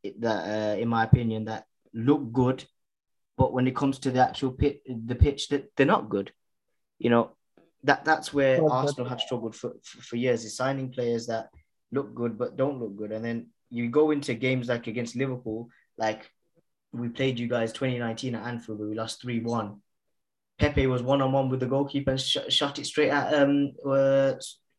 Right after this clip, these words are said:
Speaker 1: uh, wha-, what was his name again? Adrian. Adrian. He shot it straight at Adrian. Adrian could have side-footed into the net, but he, it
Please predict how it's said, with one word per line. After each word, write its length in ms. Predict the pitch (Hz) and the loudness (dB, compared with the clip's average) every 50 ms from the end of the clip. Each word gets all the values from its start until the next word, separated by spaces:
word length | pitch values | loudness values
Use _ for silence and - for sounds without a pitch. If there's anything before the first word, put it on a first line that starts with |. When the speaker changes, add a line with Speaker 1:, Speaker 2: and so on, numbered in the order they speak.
| - | 0
Speaker 1:
uh, 280 | 131 131 131 131 131 131 135 | 4 6 8 8 8 6 2
wha-, 380 | - - - 147 131 131 131 120 | -4 -12 -12 -8 -4 -2 -2 2
what 180 | 127 127 127 | 4 4 4
was 120 | 117 110 107 | 6 4 4
his 80 | 101 | 4
name 160 | 104 104 101 | 4 4 4
again? 180 | 101 98 110 101 | 6 6 4 8
Adrian. 500 | - 160 160 151 135 120 110 101 - - _ _ _ _ - | 10 10 10 10 8 4 4 4 0 -10 _ _ _ _ -4
Adrian. 480 | - - 139 139 135 123 117 110 104 110 | 0 0 0 2 2 2 0 0 0 -2
He 120 | 127 143 | -2 0
shot 260 | 143 - 208 190 - | 2 4 2 2 2
it 60 | 160 147 | 0 -4
straight 260 | - - 165 160 - | 0 8 8 8 10
at 300 | 165 175 - - 175 180 | 8 6 4 2 -2 -2
Adrian. 260 | 170 147 127 117 - - - | 0 0 -2 -2 -2 -4 -4
Adrian 460 | 151 147 135 131 120 110 107 - _ _ _ _ _ _ - | -2 0 2 2 2 2 0 -6 _ _ _ _ _ _ 0
could 140 | - 170 156 | 4 6 6
have 60 | 143 | 6
side-footed 520 | - - 147 147 - - - 143 - 139 131 | 8 8 6 6 6 2 -4 -4 -2 0 -2
into 160 | 131 127 123 | -2 0 2
the 100 | 120 117 | 2 6
net, 240 | 120 139 151 - 143 | 6 6 4 6 4
but 100 | 135 131 | 2 4
he, 220 | 135 139 131 - - - | 4 2 0 -4 -12 -14
it 180 | - 127 - | -12 -12 -12